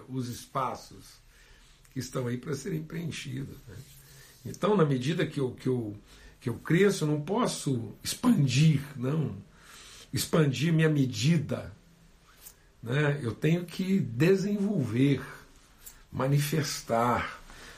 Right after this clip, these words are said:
plenitude. Então, esse estado de plenitude, de entrega, de alegria, de, de convicção.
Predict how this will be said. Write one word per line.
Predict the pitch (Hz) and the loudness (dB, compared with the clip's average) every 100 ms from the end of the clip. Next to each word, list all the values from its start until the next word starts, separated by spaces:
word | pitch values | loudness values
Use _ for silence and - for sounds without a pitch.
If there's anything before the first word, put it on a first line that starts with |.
| - | -14
plenitude. | - 127 135 123 - 127 135 107 - 101 - - | 2 4 4 -2 -2 2 2 2 -6 -10 -14 -14
Então, | - 120 147 151 123 101 - - - - | -6 -2 0 0 -2 -6 -18 -20 -20 -4
esse | 117 131 - | 0 0 0
estado | - 143 139 | -6 -2 -2
de | 120 | -4
plenitude, | - 139 127 - - 123 135 117 92 95 98 - - - - | 0 2 2 -4 -2 2 2 0 -4 -8 -10 -12 -20 -20 -14
de | 104 101 135 | -6 2 4
entrega, | 117 - 113 123 131 131 117 107 | 4 2 4 6 6 4 2 -6
de | 104 101 | -8 -4
alegria, | 127 120 98 107 123 131 127 104 | -2 -2 -4 2 4 6 4 2
de, | 98 101 120 110 101 - - - - | -2 0 0 -2 -6 -14 -12 -12 -6
de | 107 | -6
convicção. | - 135 123 131 - - 127 139 131 104 | 2 2 2 -2 -4 0 2 4 2 -4